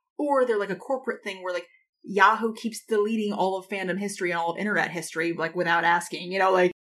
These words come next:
But that said, while I think A O three is wonderful, and I don't have any reason to think it's in trouble, you can't even guarantee that that organization will last forever. I mean, if you're talking ten years, sure. But if you're talking, like,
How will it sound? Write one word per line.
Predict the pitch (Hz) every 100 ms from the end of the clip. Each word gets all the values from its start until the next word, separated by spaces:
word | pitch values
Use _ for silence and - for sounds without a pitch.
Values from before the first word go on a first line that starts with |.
| _
But | 196 240 214
that | 226 240 - - -
said, | 381 311 202 196 - _
while | - 214 226
I | 226
think | 226 277
A | - 240
O | 220
three | 226
is | 196 185
wonderful, | 294 285 - 196
and | -
I | 180
don't | 185 190
have | 180 190
any | 190
reason | 185 180 175
to | 165
think | 180 170
it's | -
in | 170
trouble, | - 330 214 202 _ _ _
you | 214 262
can't | - 359 381
even | 302 285 247
guarantee | 240 226 208 208 247 196 165 156 175
that | 196 180
that | 190 247 277
organization | 185 175 165 175 170 190
will | 170 170
last | 160 151 - _ _ -
forever. | 156 170 247 220 - -
I | 214
mean, | 208 185 - -
if | 233
you're | 262
talking | 247 254 254 208
ten | 214 175 202
years, | 294 214
sure. | - - 339 - - - _ _
But | 226
if | 214
you're | 226 233
talking, | 240 247 233
like, | 202 170 -